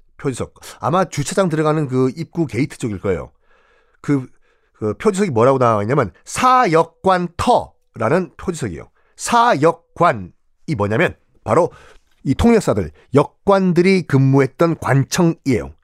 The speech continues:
그 터. 저는 그, 거기 갈 때마다 이걸 이렇게 설명하거든요. 자, 여러분, 이리 와보세요, 이리 와보세요. 아, 거기 그, 아, 찾기, 찾지 마시고 이리 와보세요. 보십시오. 여기 세종문화회관 뒤에 왔습니다.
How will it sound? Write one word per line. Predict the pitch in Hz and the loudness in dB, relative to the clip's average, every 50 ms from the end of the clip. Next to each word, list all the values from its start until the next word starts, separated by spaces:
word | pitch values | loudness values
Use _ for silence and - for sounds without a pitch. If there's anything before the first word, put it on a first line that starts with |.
| _ _ | _ _
그 | - - - - | -14 -14 -12 -6
터. | - - 170 - - _ _ _ _ _ _ _ _ _ _ _ _ _ _ _ _ _ _ _ - | -2 -2 -2 -2 -4 _ _ _ _ _ _ _ _ _ _ _ _ _ _ _ _ _ _ _ -2
저는 | - 160 254 294 254 | 0 2 2 2 0
그, | - 160 156 156 _ _ _ _ - | 0 0 -2 -2 _ _ _ _ -2
거기 | - 143 156 160 | 0 0 0 0
갈 | - - 123 123 | -2 -6 -6 -4
때마다 | - 170 151 151 151 | -2 0 2 2 2
이걸 | 123 104 117 123 117 - | 0 0 -2 -4 -4 -4
이렇게 | 123 123 123 127 | -6 -6 -6 -6
설명하거든요. | 113 123 110 107 98 87 80 82 85 104 113 98 87 | -4 -4 -2 0 0 -2 -2 -4 -4 -4 -4 -4 -2
자, | - 151 156 | 0 2 2
여러분, | 165 165 160 165 165 165 160 151 _ _ _ _ _ _ _ _ _ - | 2 2 2 2 2 0 -2 -6 _ _ _ _ _ _ _ _ _ 0
이리 | 185 202 | 2 4
와보세요, | 226 226 214 185 220 214 220 | 4 4 4 4 4 4 6
이리 | 214 214 | 6 6
와보세요. | 208 214 202 190 214 214 | 4 4 4 4 4 4
아, | 190 147 170 170 160 | 2 2 0 0 0
거기 | 151 165 180 | 2 0 0
그, | 185 185 143 | 0 -2 0
아, | 139 135 156 | 0 2 2
찾기, | 160 - 196 185 - 202 180 156 - - - | 0 0 -2 -2 0 0 0 0 -2 -14 -10
찾지 | - - 202 190 165 175 | -4 -2 0 0 2 2
마시고 | 170 156 - 170 156 156 | 0 0 0 0 0 2
이리 | 156 | 4
와보세요. | 151 143 135 123 120 117 92 - _ _ _ _ _ _ - - - - - _ _ _ _ - | 4 4 2 2 0 0 -2 -2 _ _ _ _ _ _ -20 -20 -20 -20 -20 _ _ _ _ 0
보십시오. | 170 196 190 - 214 190 127 110 | 0 0 2 2 2 2 2 2
여기 | 143 165 175 165 | 0 0 -2 -2
세종문화회관 | - - 165 175 214 214 208 208 202 196 185 190 196 170 | -2 0 0 0 2 2 4 4 4 2 2 2 0 2
뒤에 | 147 151 | 2 4
왔습니다. | 151 143 135 - 147 143 147 160 143 110 82 67 | 4 4 2 0 -2 0 2 2 2 2 0 -4